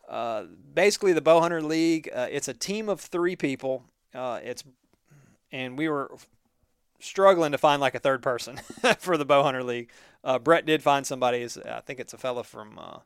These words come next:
Tennessee. I don't, I don't even, <laughs> I don't even know the, the guy. We've kinda texted a little bit back and forth. Um, but it's, it's a team of three to be able to get in the Bow Hunters League. They have a, a team of three, and then the team of three can do something which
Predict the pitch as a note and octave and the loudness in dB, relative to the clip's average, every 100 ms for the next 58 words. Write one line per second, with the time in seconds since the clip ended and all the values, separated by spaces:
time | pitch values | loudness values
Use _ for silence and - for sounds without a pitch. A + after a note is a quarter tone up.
0 | _ - D#3 C3 - A#2+ G#2+ A#2 A2 - | _ -4 -2 -2 -6 -6 -6 -6 -6 -10
1 | A2 A2+ A2 G#2+ G#2+ - C#3+ G3 D#3 C3+ | -12 -14 -18 -20 -20 -12 -2 2 2 4
2 | C#3+ B2+ - - B2+ A#2+ B2+ B2 A#2 A#2+ | 4 4 -2 -8 -6 -4 -4 -4 -2 -2
3 | B2 B2+ D#3 C#3+ B2 - _ - - F#3+ | -4 2 2 4 0 -6 _ -4 6 6
4 | - E3 C#3 C3 C#3 A#2+ A#2+ B2+ A#2 A2+ | 6 -2 -2 -2 -2 -4 -6 -4 -4 -6
5 | A2 - A#2+ A2 - _ - - _ - | -10 -10 -10 -10 -16 _ -20 -20 _ -12
6 | B2 A#2+ B2 C#3 - E3 D3 B2+ G#3 A#3 | -8 -4 -2 -2 -4 -4 -4 -4 -4 -2
7 | A3 - G3 F3 D#3+ D3 D3 C3 C#3 B2 | -6 -2 0 4 2 2 -2 0 0 -2
8 | A#2 C#3+ C#3 B2+ A#2 A2 A2 G#2 G2 F2+ | -2 0 0 -2 -2 -2 -4 -10 -14 -14
9 | C#2 C#2+ _ _ _ _ _ _ _ _ | -16 -18 _ _ _ _ _ _ _ _
10 | _ - C3+ D3+ C#3+ B2+ B2 - _ _ | _ -6 0 2 2 0 -2 -8 _ _
11 | - B2+ E3 F3 D#3 D#3 C#3+ C#3 C3+ B2 | -8 -4 -4 -4 -4 -2 0 0 -2 -6
12 | C3 B2+ B2+ B2 A#2 _ _ C3 - F#3+ | -8 -6 -6 -8 -12 _ _ -10 -4 0
13 | F#3+ F3 E3 D#3+ D#3+ D3 C#3+ C#3 D3+ C#3 | 0 0 0 0 0 -2 -2 0 0 -2
14 | C#3 C3 B2+ A#2+ | -4 -4 -4 -6